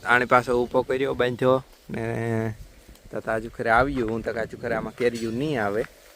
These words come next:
પણ આવ્યું, માપની આવ્યું, કોઈ વાંધો નથી. ને એક આંબો આ હે, આને સપોર્ટ હાટું થઈ ને આ કેરીયું રાખ્યું.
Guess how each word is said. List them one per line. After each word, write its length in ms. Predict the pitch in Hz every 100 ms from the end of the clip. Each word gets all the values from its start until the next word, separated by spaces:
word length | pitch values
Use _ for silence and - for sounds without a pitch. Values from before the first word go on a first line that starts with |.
| - - - - - - - 131
પણ 160 | 120 135
આવ્યું, 360 | 147 117 147 190 - 123 123
માપની 360 | 131 123 110 117
આવ્યું, 260 | 110 104 117
કોઈ 160 | 113 117
વાંધો 220 | 117 117 117
નથી. 200 | 90 - _ _ _ - - - - - - _ - - - - - - - - - - - - - - - 107
ને 100 | 107 113 - - 127
એક 100 | 151
આંબો 160 | 131 120 139
આ 100 | 127 110
હે, 100 | 113 143 - - - - - - - - - - - - -
આને 180 | 117 113
સપોર્ટ 480 | - 135 - 139 -
હાટું 240 | 143 143 -
થઈ 120 | 170 160
ને 60 |
આ 120 | 117 131
કેરીયું 300 | 117 107 110
રાખ્યું. 380 | 101 - 107